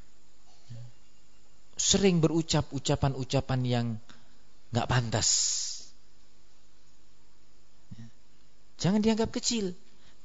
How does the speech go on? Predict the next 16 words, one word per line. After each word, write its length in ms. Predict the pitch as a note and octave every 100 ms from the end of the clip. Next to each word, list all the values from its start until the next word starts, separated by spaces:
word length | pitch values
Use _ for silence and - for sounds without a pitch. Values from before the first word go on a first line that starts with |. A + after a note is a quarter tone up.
| -
jangan 240 | F3+ G#3+ A3
dianggap 320 | G#3+ G#3 G#3+
remeh. 360 | G3+ A#3 G#3 F3+ - - - - - - - - - -
Cepat 320 | - - C4 G3+
ingatkan. 480 | G#3 A#3 A3+ F#3+ F3+ F3 - -
"Jazakallah 640 | A2+ A2+ B2 A#2+ A2+ G#2+
khair 560 | - A2 G#2+ G#2 G2+ G2
ya 160 | G2
akhi. 560 | G#2 - G2 F#2 F2+ F2 - - - - - - - - - - - - - - - - -
Antum 320 | G#2+ G#2 A2+ G2+
teman 400 | F#2+ G2 F#2 -
ana, 640 | G#2 G2+ F#2+ F2+ E2+ E2 G2 - - - - - - -
atau 160 | G2 -
antum 400 | A2+ A2+ G#2+ G#2
adalah 400 | G2+ G2+ C#2 G2+
adik 240 | F#2+